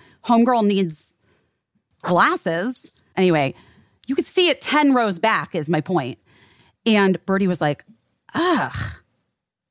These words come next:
hey, that's so gross." I was like, "Yeah." And Birdie's like, "I'm a child. Like, I struggle with mental health issues. That's something that she thinks that I should, that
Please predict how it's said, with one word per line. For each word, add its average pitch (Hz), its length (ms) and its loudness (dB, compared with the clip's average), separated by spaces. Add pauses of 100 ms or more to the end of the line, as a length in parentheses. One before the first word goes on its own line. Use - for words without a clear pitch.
(140)
hey, - 180 -20
that's - 180 -14
so - 400 -4
gross." 131 920 -2
I 208 40 -4
was 208 100 -2
like, 247 120 0 (100)
"Yeah." 277 520 0 (380)
And 339 100 2
Birdie's 240 280 2
like, 175 180 -2 (400)
"I'm 359 140 -4
a 427 80 -4
child. - 760 -4 (500)
Like, 226 300 0 (460)
I 294 100 -2
struggle 320 520 0
with 240 180 0
mental 220 300 2
health 196 420 -6
issues. 127 580 -6
That's 196 240 -2
something 240 360 2
that 190 300 0 (500)
she 214 320 0
thinks 226 460 0
that - 180 0
I 196 120 2
should, 190 360 -2
that 196 240 -2